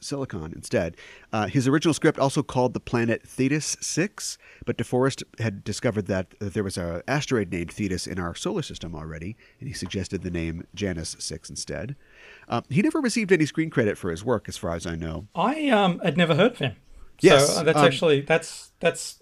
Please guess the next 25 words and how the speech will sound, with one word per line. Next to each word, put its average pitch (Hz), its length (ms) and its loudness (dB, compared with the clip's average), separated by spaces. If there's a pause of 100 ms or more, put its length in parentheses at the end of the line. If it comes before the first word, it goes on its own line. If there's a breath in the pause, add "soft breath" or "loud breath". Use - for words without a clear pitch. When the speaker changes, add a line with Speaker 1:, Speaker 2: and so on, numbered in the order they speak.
Speaker 2:
uh, - 200 -6
that's 170 280 2
actually 175 280 4
all 156 180 8
news 143 280 2
to 147 100 -2
me. 147 260 -2 (180 loud breath)
Speaker 1:
I 147 120 6
learned 180 240 10
about 156 180 10
him 131 220 8
through, 117 640 4
uh, 101 200 2
Inside 135 360 2
Star 131 160 2
Trek, 90 240 0 (120)
the, 90 220 -2
uh, 85 100 -2
memoir 92 460 -2
by 82 460 -4
Herb 90 320 -6
Solow 85 500 -4
and, 80 540 -10
Speaker 2:
Right. 190 280 4
Speaker 1:
um, 69 240 -10